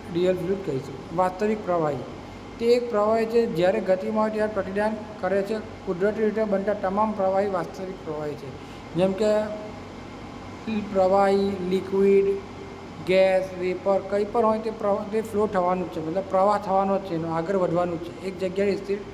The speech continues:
નથી રહેવાનું જ્યાં સુધી તમે તેને કશામાં કરો નહીં, તો એને આપણે વાસ્તવિક પ્રવાહી કહીશું. તો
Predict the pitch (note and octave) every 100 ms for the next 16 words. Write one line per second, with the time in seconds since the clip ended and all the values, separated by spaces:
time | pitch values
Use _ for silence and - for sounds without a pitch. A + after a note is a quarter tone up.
0 | - - - F#3 F3+ F#3+ F3 D#3 D#3 F#3+
1 | G3 F#3+ G3 G3+ F#3+ G3+ G3 F#3 F#3+ A#3
2 | - - - - F3 E3 D3 C3+ - -
3 | - - - G3+ G3 G#3+ F#3+ G#3+ A#3+ -
4 | - - - - - - F3+ F3+ G3+ G3+
5 | F3+ E3+ E3 E3 D#3+ C3+ - - - -
6 | - - -